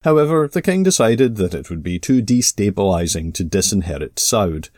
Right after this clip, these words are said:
to whom the expansive royal family had already pledged their allegiance as heir.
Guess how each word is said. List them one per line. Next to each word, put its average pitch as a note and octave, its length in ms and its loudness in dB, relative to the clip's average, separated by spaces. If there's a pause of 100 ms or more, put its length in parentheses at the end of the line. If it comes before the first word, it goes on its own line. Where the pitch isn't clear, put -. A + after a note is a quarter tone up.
(240)
to G#2+ 100 2
whom G2 320 4
the F#2+ 180 4
expansive E2+ 840 -2
royal D#2 280 -4
family E2+ 520 -2
had D#2 240 -4
already E2+ 460 0
pledged G2+ 500 0
their B2 160 4
allegiance D#2 640 -4
as D2+ 220 -6
heir. D#2+ 420 -2